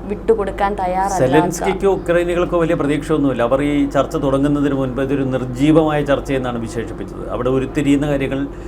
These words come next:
Speaker 2: യുക്രൈനികൾക്ക് അനുകൂലമായിരിക്കില്ല എന്നവർ
Speaker 1: പുതിൻ്റെ
Speaker 2: പറയുന്നു.
Speaker 1: ഒരു, ഒരു ശരീരഭാഷയും സംസാര ഭാഷയും വെച്ച് നോക്കുമ്പോൾ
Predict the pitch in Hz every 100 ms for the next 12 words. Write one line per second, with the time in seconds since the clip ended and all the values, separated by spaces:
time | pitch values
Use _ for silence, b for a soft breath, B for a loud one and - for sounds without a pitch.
0 | B - 135 131 156 160 156 156 156 127
1 | 139 160 151 147 156 156 160 147 147 143
2 | 147 - 330 302 294 277 269 277 269 -
3 | 240 208 226 233 233 226 254 247 240 233
4 | 269 269 247 240 247 208 160 165 160 156
5 | 202 208 254